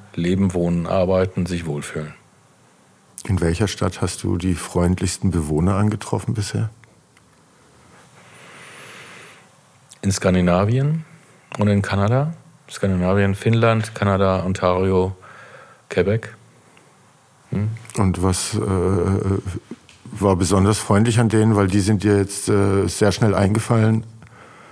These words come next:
Speaker 2: im Vergleich zu anderen, äh
Speaker 1: Sind einfach grundfreundlich,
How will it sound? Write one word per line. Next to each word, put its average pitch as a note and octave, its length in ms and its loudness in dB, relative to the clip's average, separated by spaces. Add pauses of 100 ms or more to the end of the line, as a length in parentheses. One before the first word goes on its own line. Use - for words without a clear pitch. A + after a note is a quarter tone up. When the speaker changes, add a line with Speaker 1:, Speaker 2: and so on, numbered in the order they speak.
(960)
Speaker 2:
im G2+ 120 2
Vergleich F#2+ 400 0
zu - 140 -2
anderen, G2+ 500 2
äh F#2+ 280 2 (1120)
Speaker 1:
Sind A2+ 220 2
einfach G2 220 2
grundfreundlich, A2 760 2